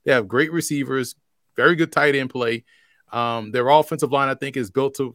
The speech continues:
to where they can, you know, hold up a little bit. And Dak has shown, "Okay, this year I'm gonna just get out the pocket. I'm gonna create with my legs. I'm gonna buy some time." I think we'll see this one go back and forth. So we should be in, in store for an entertaining game.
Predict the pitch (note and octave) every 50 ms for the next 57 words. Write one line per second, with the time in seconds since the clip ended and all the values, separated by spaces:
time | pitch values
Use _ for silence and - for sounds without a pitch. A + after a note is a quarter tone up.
0 | _ - - C3 A#2 B2+ B2+ B2+ A#2+ B2 B2+ B2 B2+ A#2+ A2+ - _ _ _ _
1 | _ - C#3+ B2+ G#2+ C3 C3+ C3+ C3 C3 B2+ - C3 C3+ B2+ A2 G2+ C3+ D3+ E3
2 | D3+ A#2+ B2+ C3 C3 - C3+ B2+ - - C#3 C#3 C3+ B2+ B2 D#3+ F#3 - E3 E3
3 | C#3 D3+ C#3+ - D#3+ D#3 D3+ D3 D3 A#2 A2 C3 C3 - - A#2 B2 D3 D3+ -
4 | _ - C3 B2 B2 - D3 C#3+ - _ _ _ _ _ _ - C3+ B2+ A#2+ -
5 | C#3+ C#3+ C#3+ C3+ C3+ D3 D3 C#3+ C3+ B2 B2 B2 A#2+ A#2 A#2+ G2 - A2+ B2 B2+
6 | - D3+ C#3 - C3+ B2 B2 B2 B2 - _ _ _ _ _ _ - B2 - -
7 | D3 C3+ - D3 D3 C#3 - - C#3 D3 C#3 - C3+ B2 G#2+ A2+ A2 F#2 A#2+ A2+
8 | B2 A#2+ - A#2 G#2+ - - C#3 A#2 G#2 - B2 B2 A#2 - D#3+ D#3 B2 B2+ B2
9 | B2 A#2 A2+ - - C3+ C3 - - - C#3+ B2 - - G#2 G2+ C3+ C3 A#2 -
10 | A#2+ A2 G#2 F#2+ G#2 A2 G#2 G#2